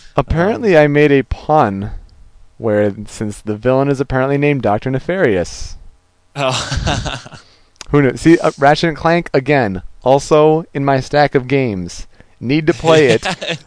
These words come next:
Speaker 1: but
Speaker 2: to
Speaker 1: in,
Speaker 2: play it.
Speaker 1: but the original's in my stack of games. Um,
Speaker 2: For sure.
Speaker 1: and Tony wants me to, Tony's, like, the, the big Ratchet and Clank fan, wanting us to mention this. He's all says, "Can you state the comics are coming out in September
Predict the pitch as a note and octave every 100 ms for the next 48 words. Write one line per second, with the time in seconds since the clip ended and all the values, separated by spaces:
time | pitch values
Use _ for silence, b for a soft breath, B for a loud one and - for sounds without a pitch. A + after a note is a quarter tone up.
0 | - C3 C#3 D3 D3+ A#2 A#2+ B2+ C3 C#3
1 | C#3+ C#3 B2 C3+ C3 B2 - B2 A#2 A#2
2 | A#2 G#2 E2+ D2 - - b b b b
3 | b b b b b b - B2 A#2+ A#2
4 | A#2 A2+ A2+ C3 B2 B2 A#2+ A#2+ - C#3+
5 | C#3+ C#3+ C#3 C3 C#3 C3 B2 - B2+ B2
6 | B2 A2+ G#2+ G#2+ G#2 G2+ G2 A2+ G#2+ G#2+
7 | G2+ A2 G#2+ A2 G#2 - G#2 G#2 G2 F#2+
8 | G2 G2 G2 F#2+ G#2 G#2 - G#2+ G#2 -
9 | B2 B2+ A#2+ - A#2+ A#2 A2 A#2+ A2+ C#3+
10 | C3 - C#3+ C#3 C#3 C#3 - - - b
11 | b b _ _ - A2+ G#2+ G#2 G#2 -
12 | - C#3+ D#3+ B2+ G2+ F#2+ D3 - F2+ F2+
13 | F#2 - A#2+ G#2 - G#2+ - G3 E3+ F2
14 | C#2